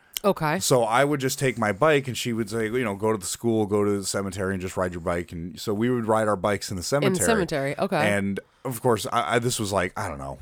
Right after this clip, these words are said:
Speaker 2: I was probably, like, ten. So
Speaker 1: Okay.
Speaker 2: I don't know any better. We're riding our bikes around, we're like, "Oh, look, geese." So we rode by 'em, and they're all honking at us, and we're like, "Duh, stupid geese."
Speaker 1: Yeah,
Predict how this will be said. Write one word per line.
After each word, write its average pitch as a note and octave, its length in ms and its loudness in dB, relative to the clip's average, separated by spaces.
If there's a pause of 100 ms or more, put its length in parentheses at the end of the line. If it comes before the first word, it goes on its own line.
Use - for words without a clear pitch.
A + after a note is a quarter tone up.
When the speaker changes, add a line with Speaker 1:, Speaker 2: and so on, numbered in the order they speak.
(300)
Speaker 2:
I A2+ 80 0
was A#2 120 2
probably, F2+ 240 -2
like, - 140 -12
ten. A#2+ 400 -2 (340)
So F3+ 60 0
Speaker 1:
Okay. - 120 0
Speaker 2:
I B3+ 60 6
don't C3+ 100 4
know G#2+ 80 4
any G2+ 120 2
better. F#2+ 300 4
We're A2 60 4
riding G#2 220 6
our G2+ 80 4
bikes F#2+ 260 2
around, A#2+ 180 4
we're A2+ 120 6
like, - 80 4
"Oh, C#3 60 6
look, C#3+ 220 0
geese." C#3+ 360 -2 (360)
So C#3 120 4
we C3+ 120 4
rode D3 260 6
by D3+ 240 6
'em, B2 120 2
and B2+ 100 2
they're C3+ 100 6
all B2 80 6
honking A#2+ 420 4
at A#2 180 6
us, B2 180 0
and A2+ 160 0
we're A2+ 100 6
like, A2 100 0
"Duh, C3+ 260 6
stupid D#3+ 360 0
geese." E3 340 0
Speaker 1:
Yeah, F3+ 380 4